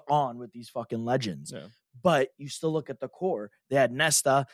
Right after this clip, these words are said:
Speaker 1: they had Maldini, they had Zambrotta, they had, uh, wait, Zambrotta, yeah. A
Speaker 2: Yeah.
Speaker 1: little,
Speaker 2: No,
Speaker 1: yeah.
Speaker 2: Zambrotta was on Juve.
Speaker 1: Didn't he play on Milan as well?
Speaker 2: Yeah,
Speaker 1: Briefly?
Speaker 2: later on, like,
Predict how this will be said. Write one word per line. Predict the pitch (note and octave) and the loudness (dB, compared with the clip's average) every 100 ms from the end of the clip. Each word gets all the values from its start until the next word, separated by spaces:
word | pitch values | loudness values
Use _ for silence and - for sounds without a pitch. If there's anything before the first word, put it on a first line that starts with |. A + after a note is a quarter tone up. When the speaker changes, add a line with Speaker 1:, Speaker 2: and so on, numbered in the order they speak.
| _ _ | _ _
Speaker 1:
they | B2+ C3 | 0 0
had | C3+ C3+ | 2 0
Maldini, | B2+ C3 B2 C3+ D3+ D3 D3 D#3 | 0 -4 -4 -2 -2 -2 -4 -4
they | C#3+ | 2
had | C3+ B2+ | 2 2
Zambrotta, | C3 B2+ C#3+ D#3 D3+ D3 D3 B2+ | -2 -4 -2 -2 2 4 4 2
they | B2+ | -2
had, | B2 C3 B2+ A#2+ | 2 4 4 2
uh, | A#2 A2 G2+ F#2+ A#2 | -2 -4 -8 -14 -16
wait, | G#2+ G#2 | -16 -14
Zambrotta, | A2 A2+ F#2 | -14 -14 -14
yeah. | F#2+ | -18
A | F2+ _ F2 | -20 _ -14
Speaker 2:
Yeah. | E2 | -12
Speaker 1:
little, | G2 F#2+ | -12 -10
Speaker 2:
No, | - G#2+ | -2 -2
Speaker 1:
yeah. | |
Speaker 2:
Zambrotta | F#2 G2 A2 | -2 -6 -6
was | |
on | G#2 | -8
Juve. | F2+ F2+ D#2 _ _ _ _ _ | -8 -10 -14 _ _ _ _ _
Speaker 1:
Didn't | C3 C#3 | -10 -8
he | D#3+ | -8
play | D3+ | -6
on | D3+ | -6
Milan | C#3+ D3 D3 | -6 -6 -8
as | C#3 | -10
well? | F3 G3 | -10 -8
Speaker 2:
Yeah, | |
Speaker 1:
Briefly? | E2 F2+ | -6 -8
Speaker 2:
later | F2 | -8
on, | F2+ D2+ | -8 -10
like, | B1 | -16